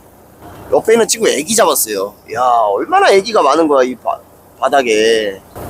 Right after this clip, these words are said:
이걸 애기라 그래? 애깅이라 그래? 애기지, 애기. 애깅은 낚시를 하는 거고, 애기로. 그 애기. 어휴! 어휴!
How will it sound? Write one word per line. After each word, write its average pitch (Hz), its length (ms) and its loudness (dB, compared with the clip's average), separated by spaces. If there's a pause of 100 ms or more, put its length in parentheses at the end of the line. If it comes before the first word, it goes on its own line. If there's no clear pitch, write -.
(360)
이걸 285 160 2
애기라 151 540 0
그래? 170 320 2
애깅이라 175 440 2
그래? 85 200 -10 (580)
애기지, 156 420 0
애기. 117 300 -2 (840)
애깅은 214 500 2 (180)
낚시를 170 360 -2
하는 202 160 0
거고, 123 240 -2
애기로. 120 360 -4 (800)
그 185 80 2
애기. 151 300 2 (1500)
어휴! 311 360 4 (2000)
어휴! 349 340 4